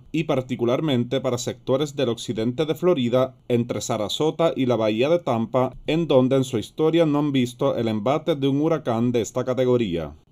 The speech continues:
Lamentablemente, hoy nos levantamos con la mala noticia que el huracán Milton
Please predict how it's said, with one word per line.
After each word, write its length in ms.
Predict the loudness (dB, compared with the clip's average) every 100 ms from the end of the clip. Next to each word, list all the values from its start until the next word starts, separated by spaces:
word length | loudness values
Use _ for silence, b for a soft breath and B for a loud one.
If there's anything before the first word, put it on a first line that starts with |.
| 0
Lamentablemente, 840 | 2 2 2 2 4 2 2 2
hoy 160 | 4 2
nos 220 | 0 0
levantamos 640 | 0 2 0 -2 -2 -2
con 160 | 0 2
la 80 |
mala 280 | 2 2 0
noticia 520 | -2 -2 -4 0 -2
que 60 | 2
el 60 | 0
huracán 440 | 2 0 0 0
Milton 680 | 0 0 0 0 0 -4